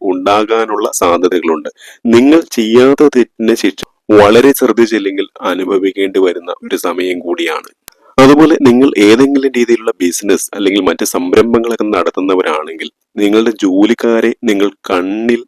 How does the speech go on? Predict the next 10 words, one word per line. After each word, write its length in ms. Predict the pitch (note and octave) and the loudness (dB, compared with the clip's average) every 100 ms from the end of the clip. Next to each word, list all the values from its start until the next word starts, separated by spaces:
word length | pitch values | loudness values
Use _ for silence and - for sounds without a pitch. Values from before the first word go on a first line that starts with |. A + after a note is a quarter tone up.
| - G#2+ | -8 -6
എണ്ണയൊഴിച്ച് 840 | F#2+ G#2+ C3 A#2 G#2 G2+ _ - A2 - | -4 0 0 0 -2 -6 _ -6 -6 -4
ശ്രദ്ധിക്കണം. 580 | - F2+ F2 F2 E2 D#2+ _ _ F#2+ | -4 -4 -2 -4 -4 -8 _ _ -4
അതല്ലെങ്കിൽ 580 | G2 E2 F2 A2+ G#2 G2+ - - | -2 0 0 -2 -4 -14 -8 -4
അവരുടെ 280 | F2 - A#2 G2 | -2 0 0 0
ഭാഗത്ത് 400 | E2 F2+ G#2 G#2 F#2 | -2 -2 -4 -4 -4
നിന്ന് 220 | E2+ E2 - _ _ | -4 -6 -10 _ _
ചില 160 | - F2+ F2 | -2 0 2
വഞ്ചനകള്, 840 | E2 F2 G2 G#2 A#2 G#2+ F2 F2 E2 _ - | 0 -2 -6 -2 0 0 -4 -4 -6 _ -4
ചില 100 | F#2+ F2+ - | 0 0 -2
ചതികളൊക്കെ 720 | F2 E2+ G2 G#2+ G2 F2 E2+ | -6 -2 -2 -2 -4 -4 -6